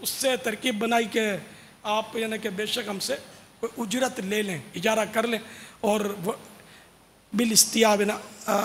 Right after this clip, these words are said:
अज इब्तिदा ता इंतहा, एक एक शेर, एक एक मिसरा, एक एक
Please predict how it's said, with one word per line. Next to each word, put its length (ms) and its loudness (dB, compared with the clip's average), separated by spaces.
अज 160 8
इब्तिदा 380 6
ता 120 2
इंतहा, 440 4
एक 240 6
एक 140 4
शेर, 340 4
एक 120 -2
एक 120 0
मिसरा, 460 6
एक 180 2
एक 180 0